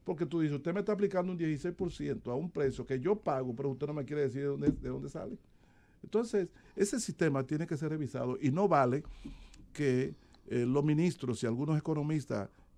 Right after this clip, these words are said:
eh, digan, "Eso no se puede tocar el precio de los combustibles". No, no. No, no, pero espérate, nosotros no tenemos por qué, un ciudadano no tiene por qué asumir y pagar las consecuencias de un sistema absolutamente opaco, sin ninguna transparencia,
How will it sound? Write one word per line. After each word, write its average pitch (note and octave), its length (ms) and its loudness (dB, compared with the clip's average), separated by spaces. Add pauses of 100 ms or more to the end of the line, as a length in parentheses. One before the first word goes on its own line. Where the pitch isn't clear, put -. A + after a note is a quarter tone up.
(120)
eh, A2+ 140 -2
digan, C#3+ 320 2
"Eso F#3 160 4
no G3+ 100 4
se F#3 140 2
puede F3 240 0
tocar C#3+ 320 -2
el C#3 80 4
precio C#3+ 260 -2
de - 20 0
los C#3 80 -2
combustibles". B2 380 -2
No, B2 100 0
no. E3+ 240 -4 (720)
No, A2 80 -6
no, B2+ 260 -2
pero A#2 120 -4
espérate, A2+ 440 -4
nosotros G#2 360 -4
no A2+ 120 0
tenemos A#2 340 -4
por G#2 140 -10
qué, G#2+ 120 -8
un B2 100 -4
ciudadano A#2 520 -4
no A2 100 -2
tiene G#2+ 280 -4
por G#2+ 200 -8
qué G2 240 -6 (560)
asumir B2+ 760 2 (400)
y C3+ 60 -6
pagar A#2+ 640 -4
las A2+ 160 -6
consecuencias B2+ 680 -6
de A2+ 60 -6
un A2 80 -6
sistema G#2 560 -8 (400)
absolutamente A2+ 920 -4
opaco, G#2+ 520 -6
sin A2+ 160 -4
ninguna A2 280 -2
transparencia, A2 720 -6